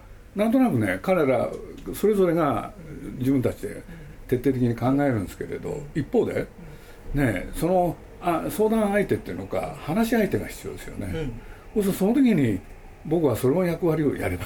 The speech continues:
Speaker 1: いい。
Speaker 2: うんうん。
Speaker 1: <laughs> そう思ってたんで。
Speaker 2: しかしその場その場で、その一歩進んだら一歩分を見せる。それに対して感想を述べる。
Speaker 1: はい。
Speaker 2: そういう係ですよね。
Speaker 1: そうです。
Speaker 2: その感想は結構大事ですよね。
Speaker 1: 大事ですね。
Speaker 2: 進路を、進路を決めるわけでしょ。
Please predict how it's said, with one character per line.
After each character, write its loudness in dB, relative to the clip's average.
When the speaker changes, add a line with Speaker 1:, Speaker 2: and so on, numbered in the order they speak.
Speaker 1:
い 2
い。 0
Speaker 2:
う 2
ん 4
う 0
ん。 -12
Speaker 1:
<laughs> -14
そ 0
う 2
思 2
っ -6
て 0
た -2
ん -6
で。 -8
Speaker 2:
し -12
か 2
し -10
そ -4
の 2
場 0
そ -4
の -2
場 -4
で、 -2
そ -10
の -8
一 -4
歩 -2
進 -10
ん -8
だ -2
ら -4
一 -6
歩 -8
分 -8
を -14
見 -12
せ -4
る。 -6
そ -4
れ -2
に -2
対 -4
し -12
て -12
感 -8
想 -6
を -8
述 -8
べ -6
る。 -4
Speaker 1:
は -2
い。 -8
Speaker 2:
そ -4
う 2
い 0
う -6
係 -4
で -10
す -12
よ -12
ね。 -10
Speaker 1:
そ 0
う 4
で -4
す。 -12
Speaker 2:
そ -2
の 2
感 -2
想 -2
は 0
結 -6
構 -8
大 -6
事 -8
で -8
す -16
よ -14
ね。 -12
Speaker 1:
大 2
事 4
で 4
す 2
ね。 -
Speaker 2:
進 -4
路 -6
を、 -10
進 2
路 -2
を -4
決 -14
め -8
る -8
わ -6
け -8
で -14
し -18
ょ。 -18